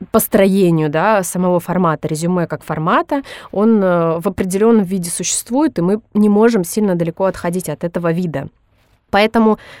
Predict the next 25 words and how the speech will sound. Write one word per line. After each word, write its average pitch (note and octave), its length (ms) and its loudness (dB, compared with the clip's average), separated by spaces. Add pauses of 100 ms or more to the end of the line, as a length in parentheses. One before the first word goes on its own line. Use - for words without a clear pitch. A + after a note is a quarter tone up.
(100)
нетворк A3+ 580 4
или A3+ 140 4
во G#3 100 4
время A3 320 4
встречи, G#3+ 560 0
да, E3 160 0
если G3+ 300 0
вы F#3 100 -2
что-то - 320 -2
приносите F#3 540 -2
дополнительное, F#3 720 2
что F3+ 240 -2
дополняет F#3 880 0 (280)
ваше F3 340 -2
резюме, G3 400 0 (100)
но B3+ 120 2
при A3+ 160 0
этом A#3+ 180 0
фокусирует G3+ 560 -4
внимание F#3+ 420 0
не F#3 140 0
на F#3+ 160 0
вашем A3+ 320 0
прошлом F#3 640 0
опыте, - 420 -6